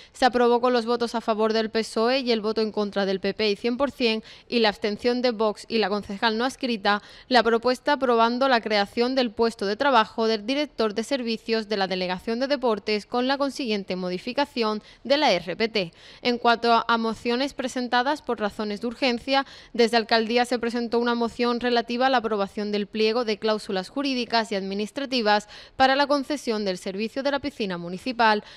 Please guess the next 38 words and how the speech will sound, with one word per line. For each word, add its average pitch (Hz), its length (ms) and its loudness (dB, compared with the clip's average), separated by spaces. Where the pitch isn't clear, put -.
así 233 240 -4
como 269 240 2
la 277 80 6
aprobación 262 520 0
del 185 120 -4
expediente 202 540 -4
de 190 100 -4
contratación 190 640 -6
por 214 160 0
procedimiento 196 680 -4
abierto 240 320 0
y 233 60 2
tramitación 262 640 -4
ordinaria. 185 600 -2
Explicó 226 460 -2
el 226 80 4
alcalde 226 420 2
que 240 100 0
se 220 140 -6
trata 226 280 0
de 226 60 0
un 226 80 -2
asunto 226 400 -4
de 214 80 -4
urgencia 233 440 -4
también 233 420 -2
porque 233 280 -2
la 196 120 -2
gestión 214 380 -6
de 196 80 -4
la 185 100 -4
piscina 233 520 -6
está 233 300 0
en 240 80 0
situación 233 540 -4
de 196 80 -4
secuestro 214 540 -6
municipal 202 640 -2